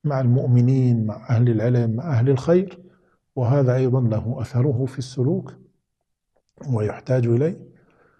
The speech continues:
ويبين لنا ما يتعلق بالطعام واللباس وما يتعلق به الناس ويبعدهم عن الله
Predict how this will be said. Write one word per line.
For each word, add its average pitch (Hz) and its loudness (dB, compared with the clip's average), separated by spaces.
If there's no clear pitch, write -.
ويبين 175 6
لنا 147 2
ما 131 2
يتعلق 120 -2
بالطعام 135 -2
واللباس 113 -2
وما 123 -6
يتعلق 131 -2
به 113 0
الناس 123 0
ويبعدهم 117 -2
عن 110 -6
الله 127 -2